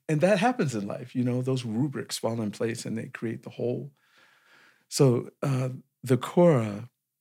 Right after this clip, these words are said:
is, is still interesting because I still am, I have a,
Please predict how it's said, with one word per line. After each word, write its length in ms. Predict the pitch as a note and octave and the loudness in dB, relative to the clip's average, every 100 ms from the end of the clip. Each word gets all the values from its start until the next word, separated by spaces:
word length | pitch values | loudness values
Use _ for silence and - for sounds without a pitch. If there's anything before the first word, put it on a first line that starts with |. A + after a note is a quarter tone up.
| - | -2
is, 200 | B2 - | -2 -2
is 140 | C#3+ C3+ | -2 0
still 300 | - E4+ D#4+ | 2 2 2
interesting 800 | G#2+ F#2+ - - - B2 C#3+ - _ | 0 -4 -6 -6 -6 -8 -10 -18 _
because 240 | C#3 C3+ A#2+ | 0 0 2
I 180 | - C#3+ | 2 0
still 640 | F3 - C3+ E3 B2+ A#2 D3 _ | 0 -2 0 2 0 -4 -12 _
am, 540 | B2 A#2+ A#2+ A#2+ A#2 C#3 _ _ _ - | -6 -4 -4 -6 -8 -12 _ _ _ -4
I 40 | |
have 100 | B2+ | -2
a, 260 | A2 - | 0 -2